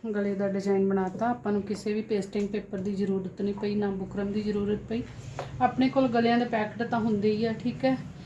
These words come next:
ਤੇ ਕਿਸੇ ਵੇਲੇ ਐਕਸਟਰਾ ਵੀ ਹੁੰਦੇ ਆ, ਬਚੇ ਹੁੰਦੇ ਆ, ਕੋਈ ਨਾ ਕੋਈ ਡਿਜ਼ਾਈਨ ਤੁਸੀਂ ਅਲੱਗ-ਅਲੱਗ ਬਣਾ ਸਕਦੇ ਹੋ। ਓਕੇ ਜੀ, ਜੇਕਰ ਚੈਨਲ 'ਤੇ ਪਹਿਲੀ ਵਾਰ ਆਏ ਹੋ ਤਾਂ ਚੈਨਲ ਨੂੰ ਜੁਆਇਨ ਕਰ ਲਿਓ।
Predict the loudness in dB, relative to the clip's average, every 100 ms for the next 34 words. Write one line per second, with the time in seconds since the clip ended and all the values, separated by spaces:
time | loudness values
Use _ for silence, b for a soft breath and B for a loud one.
0 | B B -12 0 2 4 0 -2 -2 0
1 | 4 4 2 -2 -2 2 4 4 4 2
2 | -2 0 2 2 0 -2 -2 -2 -2 -4
3 | -2 -2 0 0 -4 -8 -4 -4 -2 -2
4 | -2 -4 -2 -2 -4 -8 -4 -4 -4 -8
5 | B B B -14 -12 -2 0 2 2 0
6 | 0 -2 0 0 -2 -4 -2 0 0 2
7 | 2 2 2 -2 -2 0 0 2 2 2
8 | 2 2 2 2 2 0 0 2 0